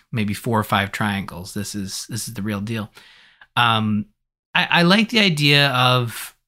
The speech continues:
like, I get, the, I just get the sense from Twisted Metal that it's like, "Let's take all of our I Ps and shop them out to the specific, like, whatever streamer can afford it."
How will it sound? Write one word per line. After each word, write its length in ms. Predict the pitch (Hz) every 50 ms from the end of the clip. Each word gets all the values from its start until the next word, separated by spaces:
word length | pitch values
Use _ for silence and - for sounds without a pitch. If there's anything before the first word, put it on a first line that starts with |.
| _ _ _ _ _ _ _ _ _ _ _ _ -
like, 160 | 135 123 -
I 60 | 151
get, 240 | 147 160 196 196 -
the, 100 | 202 - -
I 60 | 156
just 180 | 151 202 208 -
get 120 | 285 214
the 60 | - 175
sense 300 | - - 160 156 151 -
from 160 | - 139 127
Twisted 320 | - 139 123 - 123 117
Metal 240 | 117 113 113 110 107
that 120 | 107 107 104
it's 180 | 104 - -
like, 480 | 104 104 101 98 98 92 - - - - _ _ _ _ _ _
"Let's 340 | 117 113 120 127 127 - -
take 300 | - - 143 127 123 - - _ _
all 280 | - 95 117 156 160 147
of 120 | 123 110
our 80 | 104 98
I 160 | 98 101 98
Ps 800 | 95 - - 95 85 87 87 92 107 135 143 143 - - - _ _ _ _ _ _ _ _
and 240 | 131 123 117 113 110
shop 360 | - - 139 117 117 - -
them 160 | - 117 110
out 340 | 107 107 107 107 98 - _
to 640 | - - - 120 110 110 107 104 101 101 101 101 - _ _ _
the 240 | - 123 107 113 110
specific, 680 | 101 - - - - 120 104 - - 123 110 90 - 127
like, 260 | 117 107 98 - - _
whatever 420 | 127 117 123 120 123 123 120 113
streamer 440 | - - - 135 127 123 120 113 104
can 200 | - - 117 101
afford 400 | 101 - - - 101 90 87 87
it." 200 | 90 - - -